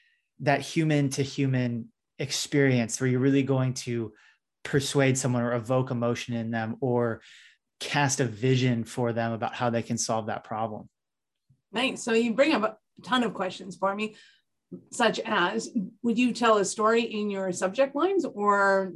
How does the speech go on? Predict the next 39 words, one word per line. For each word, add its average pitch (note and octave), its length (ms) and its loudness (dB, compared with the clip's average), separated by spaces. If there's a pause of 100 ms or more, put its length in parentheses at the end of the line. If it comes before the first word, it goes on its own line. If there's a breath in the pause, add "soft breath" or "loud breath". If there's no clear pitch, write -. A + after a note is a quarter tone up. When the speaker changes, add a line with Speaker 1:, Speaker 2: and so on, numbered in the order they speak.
(200)
Speaker 2:
is F#3+ 160 -4
it, G3 200 0 (640)
like, G3 220 2
absolutely G#3+ 600 0
get F#3 280 0
those F3+ 400 2 (500)
titles A3+ 380 2
that E3 160 -6
capture G3 380 -2
people, F#3 360 0 (240 loud breath)
but G#3 160 0
then G#3+ 200 2
when G3+ 160 -2
in, G3+ 500 2 (180)
in A#3 140 4
your G3 140 0
content, F#3+ 720 2 (240)
then G#3+ 120 2
there F#3 120 2
has F3 180 0
to - 80 -20
be E3+ 100 0
a D3+ 40 -6
story, E3+ 400 -4
or G3+ 520 2 (320)
do G3 120 -4
I G3+ 80 2
have F#3 160 4
it F3 80 -6
totally F#3 260 0
off D#3+ 180 -2
base? - 240 -8 (580)
Speaker 1:
Uh, E3+ 360 4
no, F#3+ 220 0
no, G3+ 320 6
that's, D#3+ 400 0
that's D#3+ 240 2
good. F3 260 6
Yeah. C#3 320 2